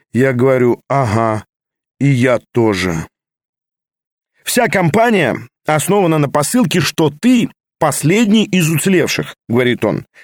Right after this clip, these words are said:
"Если есть кто-то ещё, тогда мы лишь зря тратим время.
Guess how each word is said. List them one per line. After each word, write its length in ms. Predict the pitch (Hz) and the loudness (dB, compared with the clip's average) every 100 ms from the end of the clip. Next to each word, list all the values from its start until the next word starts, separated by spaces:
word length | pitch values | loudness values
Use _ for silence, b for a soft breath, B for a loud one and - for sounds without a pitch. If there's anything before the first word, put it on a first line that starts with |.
| B | B
"Если 360 | B 196 208 170 | B 0 0 0
есть 280 | 170 175 - | 2 0 -2
кто-то 340 | - 170 147 | -2 -2 0
ещё, 360 | 131 117 - 180 | 0 0 0 0
тогда 320 | 147 117 127 | 0 -2 -2
мы 100 | 123 | 0
лишь 260 | 120 110 - | -2 -2 -4
зря 400 | 104 120 143 151 | -4 0 0 0
тратим 400 | 151 151 165 185 | -2 -2 0 0
время. 400 | 208 185 107 | 0 0 -2